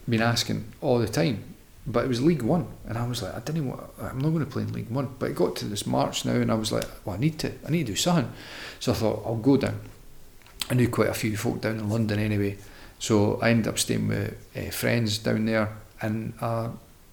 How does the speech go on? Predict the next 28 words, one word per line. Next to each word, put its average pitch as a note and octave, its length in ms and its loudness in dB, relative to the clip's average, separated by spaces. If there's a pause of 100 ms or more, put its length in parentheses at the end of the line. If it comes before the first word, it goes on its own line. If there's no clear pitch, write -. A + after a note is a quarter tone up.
(140)
I D3+ 60 2
enjoyed D#3 400 4
it, - 160 -6 (580)
the A2+ 320 4 (220)
stuff - 480 -2
away C3+ 260 4
from, C3 320 0 (240)
you A#2 80 2
know, G2 80 2
football. G#2+ 480 -2 (880)
And A#2 460 4
there C3+ 80 2
was A#2+ 80 4
a C3+ 60 6
lot, D#3 160 4
there D3 80 2
was C3 100 0
good D3 200 2
people D#3+ 240 4
there, G2+ 160 6 (500)
um, G1+ 420 -4 (1000)
and, F#2+ 380 -2
uh, F#2+ 360 -2 (260)
Chris - 160 -2
Powell A2 200 0
was A2 100 -2
the G#2 60 -4
manager. C3+ 380 2